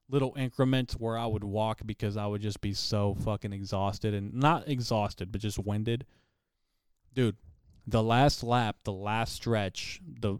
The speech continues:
the very last stretch I had, the race had already <laughs> finished,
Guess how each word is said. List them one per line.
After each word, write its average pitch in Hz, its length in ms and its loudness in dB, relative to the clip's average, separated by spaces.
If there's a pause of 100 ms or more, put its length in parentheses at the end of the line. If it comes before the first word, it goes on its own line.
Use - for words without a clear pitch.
the 107 100 2
very 120 300 6
last 110 340 2
stretch 107 320 2
I 98 140 2
had, 95 400 -2 (2250)
the 120 100 10
race 120 360 6
had 147 140 8
already 123 680 6
<laughs> - 80 -6
finished, - 540 6